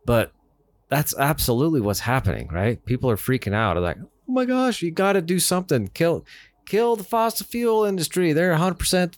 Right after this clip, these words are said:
fault at this." And that's just, that's not the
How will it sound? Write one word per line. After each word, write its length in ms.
fault 380
at 160
this." 380
And 120
that's 140
just, 220
that's 300
not 220
the 140